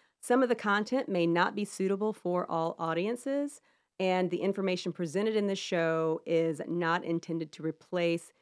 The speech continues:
the advice of your healthcare provider.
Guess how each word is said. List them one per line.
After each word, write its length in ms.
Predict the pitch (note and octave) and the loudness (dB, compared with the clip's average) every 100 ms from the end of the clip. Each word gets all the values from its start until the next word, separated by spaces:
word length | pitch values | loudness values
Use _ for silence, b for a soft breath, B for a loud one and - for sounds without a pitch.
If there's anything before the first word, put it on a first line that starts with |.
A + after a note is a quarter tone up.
| _ _ _ | _ _ _
the 160 | E3+ D#3+ | 0 0
advice 480 | D#3+ E3 D#3+ D#3 - | 0 -2 -2 -4 -6
of 200 | E3 D3+ | -6 -4
your 420 | D3 D#3 D#3 D3+ - | -2 -2 -2 -6 -6
healthcare 560 | D#3+ D#3+ - D#3 D3+ D3 | -6 -6 -8 -6 -6 -8
provider. 500 | D#3+ D3+ D3+ C#3 | -8 -4 -4 -6